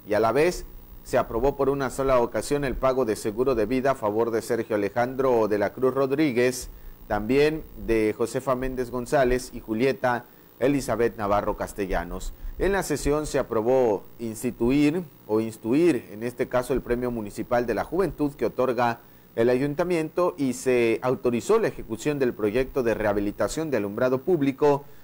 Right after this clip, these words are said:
en varias colonias del cuadrante norte poniente en una cuarta etapa aquí en Tuxtla Gutiérrez,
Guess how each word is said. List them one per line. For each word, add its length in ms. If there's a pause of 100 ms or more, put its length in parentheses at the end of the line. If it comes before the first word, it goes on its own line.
en 160
varias 380
colonias 720 (240)
del 260
cuadrante 540
norte 560
poniente 760
en 220
una 220
cuarta 340
etapa 320
aquí 160
en 120
Tuxtla 340
Gutiérrez, 720